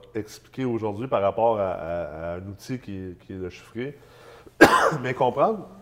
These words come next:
la complexité derrière la programmation d'un chiffrier. Tu sais,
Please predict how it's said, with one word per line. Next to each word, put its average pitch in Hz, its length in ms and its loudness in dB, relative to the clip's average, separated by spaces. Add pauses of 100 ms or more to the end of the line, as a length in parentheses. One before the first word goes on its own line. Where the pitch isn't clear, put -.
(680)
la 113 100 -2
complexité 117 680 -2
derrière 120 560 2
la 107 120 2
programmation 123 760 -2
d'un 98 120 -4
chiffrier. 117 380 -8
Tu 170 220 0
sais, 165 60 -8